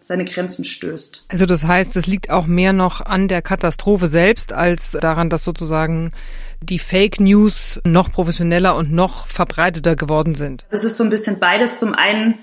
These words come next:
Speaker 1: sehen wir total seit vergangenem Jahr, dass vor allem mit der Corona-Pandemie diese ganze Desinformationsverbreitung einfach sehr, sehr stark zugenommen hat und auch in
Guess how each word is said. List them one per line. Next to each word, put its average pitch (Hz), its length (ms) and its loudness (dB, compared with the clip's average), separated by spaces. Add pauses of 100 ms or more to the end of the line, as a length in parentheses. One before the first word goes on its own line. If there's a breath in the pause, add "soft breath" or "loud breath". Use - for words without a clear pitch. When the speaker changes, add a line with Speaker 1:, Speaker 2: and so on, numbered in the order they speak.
(280 loud breath)
Speaker 1:
sehen 214 300 0
wir 226 140 2
total 220 640 2
seit 208 200 2
vergangenem 190 680 -2
Jahr, 185 300 2
dass 208 160 -4
vor - 120 0
allem 208 160 2
mit 202 120 0
der 202 80 0
Corona-Pandemie 202 1040 0
diese 185 180 -4
ganze 185 280 -2
Desinformationsverbreitung 202 2500 -2
einfach 196 340 -2
sehr, 202 260 0
sehr 196 160 -2
stark 190 320 -6
zugenommen 220 480 0
hat 214 160 -6
und 196 80 -4
auch - 180 -4
in 190 220 -4